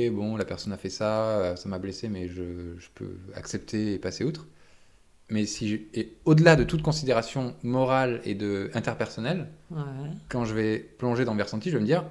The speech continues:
Speaker 1: j'ai encore mal.
Speaker 2: D'accord.
Speaker 1: Et du coup, c'est difficile de dire à la fois, t'inquiète, tout est bon entre nous,
Speaker 2: Ouais.
Speaker 1: alors que t'as mal, en fait.
Speaker 2: Ouais.
Speaker 1: Et, euh, du coup, tant que je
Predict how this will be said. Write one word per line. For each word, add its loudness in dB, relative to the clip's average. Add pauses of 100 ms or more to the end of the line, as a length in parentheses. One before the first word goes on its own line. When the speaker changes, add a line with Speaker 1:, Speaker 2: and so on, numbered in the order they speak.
(200)
Speaker 1:
j'ai -2
encore 6
mal. 2 (540)
Speaker 2:
D'accord. -12
Speaker 1:
Et -2
du -2
coup, 2
c'est -4
difficile 0
de 4
dire 4
à 8
la 6
fois, 6
t'inquiète, 4 (140)
tout 2
est 12
bon 10
entre 6
nous, 4 (100)
Speaker 2:
Ouais. 0
Speaker 1:
alors 8
que -4
t'as 10
mal, 12
en 4
fait. -2
Speaker 2:
Ouais. 0 (720)
Speaker 1:
Et, 8
euh, 8
du 2
coup, 4
tant 8
que 6
je 6